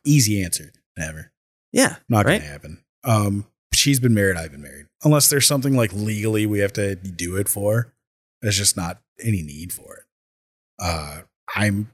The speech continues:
Speaker 1: comfortable in my relationship. I'm legitimately, like, clear, calm,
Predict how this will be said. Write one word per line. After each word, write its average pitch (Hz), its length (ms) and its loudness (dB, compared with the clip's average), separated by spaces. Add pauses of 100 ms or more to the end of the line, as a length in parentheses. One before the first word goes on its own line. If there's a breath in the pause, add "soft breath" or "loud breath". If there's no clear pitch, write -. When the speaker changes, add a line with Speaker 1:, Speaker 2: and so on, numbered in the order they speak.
Speaker 1:
comfortable 107 400 -2
in 104 80 0
my 95 100 -2
relationship. 92 800 -4
I'm 87 240 -8
legitimately, 87 800 -10
like, 76 420 -14 (1040)
clear, 95 560 -4 (160)
calm, 90 500 -6